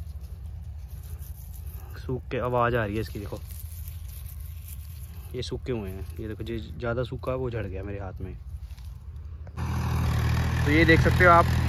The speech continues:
ये आगे आगे ट्रैक्टर चल रहा है, पीछे पीछे ताऊ और भैया इस पे बीज का छट्टा लगा रहे हैं, मटर का,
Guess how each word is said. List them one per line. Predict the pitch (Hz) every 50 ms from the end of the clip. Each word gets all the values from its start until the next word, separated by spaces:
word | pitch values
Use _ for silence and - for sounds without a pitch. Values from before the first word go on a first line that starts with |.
| - - - -
ये | 151 156
आगे | 156 156 156 156 165
आगे | 165 160 165 170
ट्रैक्टर | 156 151 156 - 160 -
चल | 160 156
रहा | 156 170 180
है, | 175
पीछे | - 165 - 170
पीछे | 165 165 165 170 165
ताऊ | 156 156 156 160 170
और | 160 156 185 202 - - - - - -
भैया | 139 143 147 160 175 202 202
इस | 165 - -
पे | - 175 208 214 - - - - - - - - - - - - - - - - - - - - - - - - - - - - - - - - -
बीज | 143 151 - - - - - -
का | 165 160 160
छट्टा | - 156 139 160
लगा | 156 156 147 139 135 135
रहे | 131 143
हैं, | 180 185 - - - - - 131
मटर | 143 151 147 165 170
का, | - 151 160